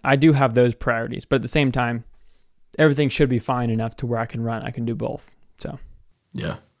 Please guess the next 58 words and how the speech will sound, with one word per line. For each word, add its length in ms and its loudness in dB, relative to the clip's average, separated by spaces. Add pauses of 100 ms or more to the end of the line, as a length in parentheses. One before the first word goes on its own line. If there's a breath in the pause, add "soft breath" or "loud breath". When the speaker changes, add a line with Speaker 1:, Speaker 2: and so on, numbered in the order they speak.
(240)
Speaker 2:
Though 120 4
my, 160 2
I 180 0
would 120 2
also 260 2
say 180 0
that, 340 -2
you 120 -2
know, 300 -2 (300)
from 220 0
what 140 2
I 60 0
see, 500 -2 (340 soft breath)
she's 260 2
not 120 2
the 80 -6
kind 180 0
of 60 -4
person 300 0
that 120 0
would, 240 -2
you 100 0
know, 300 0
force 320 -2
you 60 0
to 80 0
choose. 260 -2
And 120 4
when 100 4
I 40 4
say 180 0
choice, 320 0
I 60 0
don't 200 0
mean, 260 2
like, 320 -2 (300 soft breath)
you 140 0
have 320 0
to 80 -10
do 140 -2
one 280 0
or 60 0
the, 260 -6
the 180 0
other. 320 2
It's 240 -4
just, 440 -2 (360 soft breath)
like, 400 -2 (200)
when 220 2
someone 300 2
requires 480 0
all 260 0
of 120 -4
your 100 -2
attention, 720 -2
like, 300 -2 (260 soft breath)
like, 140 2
if 100 -2